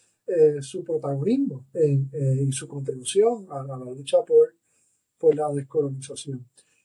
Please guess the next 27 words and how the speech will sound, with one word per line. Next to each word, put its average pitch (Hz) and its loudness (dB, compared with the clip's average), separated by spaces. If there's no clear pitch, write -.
Y 196 -8
sobre 190 4
esta 254 -4
experiencia, 240 -4
¿verdad?, 170 -4
es 143 -6
que, 190 0
es 151 -4
que 185 -2
va 180 6
a 175 0
surgir 175 -2
eventualmente 160 -2
las 139 -4
Fuerzas 147 0
Armadas 160 -2
de 156 6
Liberación 151 2
Nacional 147 -6
que 156 -6
hemos 139 -4
estado 139 0
adelantando, 143 -2
el 127 -10
Ejército 127 -6
Popular 151 -4
Boricua 156 0